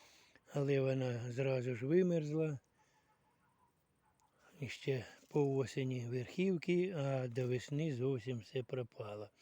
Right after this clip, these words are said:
Ну, в цьому році я спробував пе-, перещепити на прок. Подивимось, який прок буде із цього діла.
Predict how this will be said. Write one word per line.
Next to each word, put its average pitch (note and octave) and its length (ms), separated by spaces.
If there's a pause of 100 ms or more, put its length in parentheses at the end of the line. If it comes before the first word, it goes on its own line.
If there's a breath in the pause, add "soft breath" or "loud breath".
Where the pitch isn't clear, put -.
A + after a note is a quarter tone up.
(480 loud breath)
Ну, F3 160
в D#3+ 40
цьому C#3+ 380
році D3 360
я C3 300
спробував B2+ 680 (500 soft breath)
пе-, D#3+ 180 (180)
перещепити C#3+ 1040
на B2+ 300 (500 soft breath)
прок. B2+ 420
Подивимось, D#3 840
який B2+ 340
прок C#3 420
буде B2 400 (680 soft breath)
із C3+ 160
цього A#2 480
діла. A2+ 460